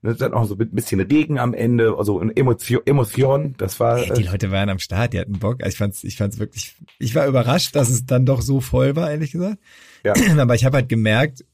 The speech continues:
Speaker 2: auch beim, beim Rumhängen da auf dem Festival, das ist ja jetzt nicht so, dass da Leute sind, die ausschließlich Elektro hören und sonst nix. Das sind einfach ganz normale Leute, die halt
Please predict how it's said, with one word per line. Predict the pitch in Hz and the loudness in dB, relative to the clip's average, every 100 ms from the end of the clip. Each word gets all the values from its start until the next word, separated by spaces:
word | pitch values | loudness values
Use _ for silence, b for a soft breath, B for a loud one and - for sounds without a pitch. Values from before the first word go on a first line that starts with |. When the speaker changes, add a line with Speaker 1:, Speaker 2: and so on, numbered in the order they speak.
| _ - - | _ -12 -8
Speaker 2:
auch | 107 | -2
beim, | 113 107 98 - | 0 0 -2 -2
beim | 107 104 101 | -2 0 -2
Rumhängen | 98 113 123 120 | -2 0 0 0
da | 113 | -2
auf | 110 | -2
dem | 101 | -2
Festival, | 117 - 117 123 127 B B | -2 0 0 0 -2 B B
das | - 98 | -4 -2
ist | - | 0
ja | 117 | 0
jetzt | 107 | 2
nicht | 120 104 | -2 0
so, | 117 | -2
dass | 110 107 | -2 0
da | 104 | 0
Leute | 101 107 123 | 2 2 2
sind, | 113 117 | 0 0
die | - | -4
ausschließlich | - 113 - - 117 - 117 - | -4 -2 -2 -2 -4 -4 -6 -4
Elektro | 104 123 127 - 107 | -2 -4 -6 -2 4
hören | 95 104 101 | 4 4 0
und | 98 | -2
sonst | 104 95 | -2 -2
nix. | 101 117 - | -2 -2 -4
Das | 95 | -6
sind | 110 | -2
einfach | 98 98 | -2 -2
ganz | 101 98 | -2 0
normale | 107 101 | 0 2
Leute, | 98 107 123 104 | 2 2 2 0
die | 98 98 | 0 2
halt | 92 - | 2 -2